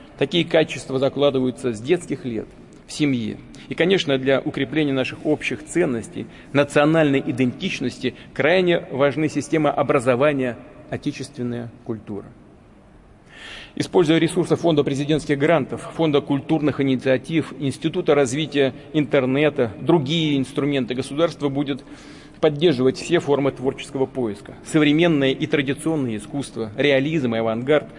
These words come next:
классику и новаторство. Дело не в жанрах и направлениях.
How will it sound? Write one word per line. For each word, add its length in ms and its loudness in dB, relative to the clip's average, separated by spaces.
классику 560 2
и 100 -6
новаторство. 680 -2
Дело 340 4
не 180 2
в 80 4
жанрах 520 4
и 40 0
направлениях. 680 0